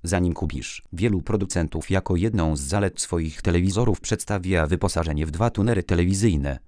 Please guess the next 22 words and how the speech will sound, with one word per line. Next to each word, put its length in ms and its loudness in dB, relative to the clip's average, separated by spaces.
standardowy, 640 0
analogowy 480 2
oraz 240 0
cyfrowy, 480 -6
przystosowany 640 2
do 180 4
odbioru 440 2
cyfrowej 500 0
telewizji 540 0
naziemnej 580 2
D 100 0
V 220 -2
B 100 -4
T. 320 0
Problem, 460 0
o 80 -2
którym 400 2
często 360 0
wspominamy, 680 0
polega 280 0
na 120 0
tym, 280 -6